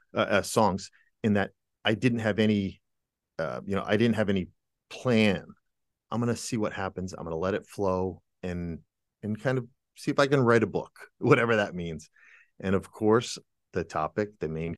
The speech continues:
character was a sixteen-year-old girl, because I had just spent the last ten years of my life raising my daughters and watching them go through puberty and watching them have their first boyfriend and, you know, and talking about it and, and,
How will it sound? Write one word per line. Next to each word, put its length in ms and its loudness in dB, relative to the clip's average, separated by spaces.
character 400 -4
was 360 -4
a 40 -6
sixteen-year-old 840 -4
girl, 420 -4
because 580 -2
I 100 -4
had 180 -4
just 220 -8
spent 280 -6
the 100 -2
last 380 -4
ten 160 -4
years 200 -4
of 60 -8
my 100 0
life 380 -4
raising 440 -4
my 140 2
daughters 480 -4
and 120 -4
watching 320 -4
them 120 -6
go 160 -4
through 180 -10
puberty 540 -8
and 140 -6
watching 320 -4
them 140 -2
have 240 -2
their 120 -2
first 440 -4
boyfriend 560 -8
and, 200 -10
you 120 -4
know, 280 -2
and 180 -8
talking 360 0
about 340 0
it 180 -2
and, 340 -8
and, 300 -10